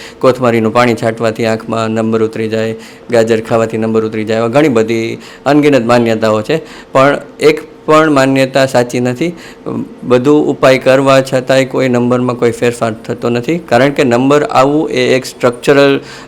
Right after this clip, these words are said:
અ, આંખની વ્યવસ્થા છે, એ આંખની એક્ઝિયલ લેન્થ હોય ને, આંખની લંબાઈ એ વધી હોય તો આ બધું કરવાથી આંખની લંબાઈ ઘટે નહીં, એટલે નંબર તો એમનેમ યથાવત રહે. ઉલટાનું આ બધું ઉપાય કરવાથી આંખને નુકસાન ઘણીવાર થઈ જતું હોય છે. એટલે નંબર ઉપા-, ઉતારવા હોય તો સચોટ ઉપાય લેઝર જ છે, નહીં કે બીજી કોઈ ગેરમાન્યતા.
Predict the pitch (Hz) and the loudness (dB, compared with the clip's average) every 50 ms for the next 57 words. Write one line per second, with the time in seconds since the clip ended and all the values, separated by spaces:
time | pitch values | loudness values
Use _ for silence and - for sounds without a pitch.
0 | - - 120 117 117 117 - 123 131 123 - - 131 127 131 123 120 117 120 120 | -2 2 4 4 4 4 2 2 0 0 -2 -4 -2 -2 0 0 0 2 2 2
1 | 120 120 120 - - 120 110 110 - 131 135 139 - - 143 123 120 - 120 123 | 2 2 0 -2 -4 -6 -6 -4 -2 -2 -2 -2 -2 -4 -4 -4 -2 0 -2 -2
2 | 120 - 139 131 - 123 120 113 117 135 131 127 123 127 127 127 170 175 165 131 | 0 0 -2 0 0 0 0 0 2 2 2 2 2 0 0 0 0 0 0 0
3 | 117 113 - 127 117 110 117 123 135 131 117 113 110 - - - - - - 135 | -2 -2 -2 -2 0 2 2 2 4 4 4 4 2 0 -4 -10 -8 -2 0 2
4 | 123 127 135 135 127 135 123 113 113 110 - - - - - - - - 120 127 | 4 6 4 4 4 2 4 4 4 2 2 -2 -8 -10 -6 -2 2 2 2 4
5 | 131 143 147 165 165 - 156 147 147 143 143 143 151 147 131 135 139 147 143 135 | 2 2 2 2 0 2 2 2 4 4 4 2 2 2 0 0 0 0 -2 0
6 | 127 131 131 135 135 143 143 123 117 117 113 113 131 127 127 127 131 135 120 127 | 0 0 0 2 2 2 2 0 0 -2 -2 0 0 0 2 2 0 0 0 0
7 | 147 143 - - - - - - 127 135 123 113 113 117 120 127 135 131 135 143 | -2 -4 -8 -16 -14 -10 -8 -4 -2 0 0 0 0 0 0 2 0 0 0 0
8 | 131 131 135 139 139 135 127 123 131 131 - 143 123 123 120 117 110 107 120 135 | 0 2 2 2 2 2 2 0 0 0 2 2 2 2 2 2 0 0 0 0
9 | - 143 143 135 143 139 139 139 131 131 131 135 135 131 139 135 131 127 - 135 | 0 0 0 2 2 2 2 2 2 2 2 0 0 0 0 -2 -2 0 0 0
10 | 135 127 135 135 135 143 139 127 120 - 143 135 131 120 123 123 - 123 110 110 | 2 2 2 0 2 2 2 0 0 0 -2 -2 0 -2 -2 -2 -4 -2 -2 -2
11 | 113 110 - 143 131 123 117 127 131 123 117 113 113 113 117 131 127 117 113 101 | -2 -2 0 0 0 2 2 2 2 2 2 0 0 0 -2 -4 -2 -2 -2 -2
12 | - - 113 101 104 104 101 - 127 160 - - - - - - - 139 127 117 | -2 -6 -6 -6 -6 -6 -4 -6 -6 -6 -8 -12 -18 -20 -20 -12 -4 -2 0 0
13 | 113 110 120 131 139 151 156 156 156 156 - 139 151 147 147 147 147 143 151 156 | 2 2 2 2 4 4 4 4 2 0 0 2 2 2 2 2 0 2 4 4
14 | 156 156 156 156 151 151 151 143 143 131 - 139 135 - 151 143 143 151 139 120 | 4 6 4 4 6 4 4 2 0 0 0 0 0 2 0 0 0 -2 -2 0
15 | - 135 127 120 123 123 127 131 151 143 135 120 117 - 143 143 147 131 123 120 | 2 2 2 4 4 4 4 4 4 2 2 0 0 -2 -2 -2 0 0 0 0
16 | 127 131 123 - 123 110 107 110 110 117 110 117 113 110 104 107 107 101 101 104 | 0 0 0 -2 -2 -2 -2 -2 -4 -4 -2 -2 -2 0 0 -2 -2 -2 -4 -6
17 | 101 104 104 98 - - | -8 -8 -12 -12 -14 -16